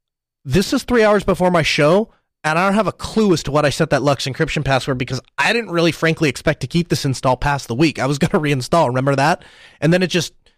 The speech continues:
never crashed and just kept running, so I never did reinstall. And so three hours before the show, I dump all of my show prep and reinstall Kubuntu,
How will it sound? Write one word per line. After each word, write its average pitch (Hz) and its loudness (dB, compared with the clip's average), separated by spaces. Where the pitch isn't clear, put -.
never 147 2
crashed 139 -2
and 127 -4
just 127 -2
kept 139 -2
running, 127 0
so 123 2
I 123 2
never 117 0
did 135 0
reinstall. 127 0
And 160 0
so 170 2
three 214 4
hours 190 2
before 151 -2
the 127 -6
show, 147 0
I 147 2
dump 147 0
all 156 4
of 190 2
my 190 2
show 117 2
prep 107 -4
and 135 2
reinstall 170 2
Kubuntu, 104 -2